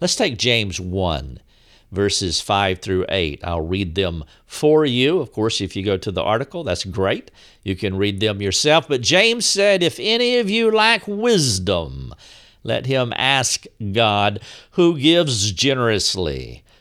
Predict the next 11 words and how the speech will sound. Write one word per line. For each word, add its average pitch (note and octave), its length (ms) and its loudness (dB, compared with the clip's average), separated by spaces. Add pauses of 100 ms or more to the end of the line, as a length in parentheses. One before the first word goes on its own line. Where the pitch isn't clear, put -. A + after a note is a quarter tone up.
to D#3 260 2
all C#3 400 4
without C3+ 420 2
reproach, C3+ 720 2
and A2 240 -2 (340)
it A#2+ 160 -12
will D#3+ 160 -6
be E3+ 160 0
given D3+ 360 2
to A2+ 160 2
him. A2 460 0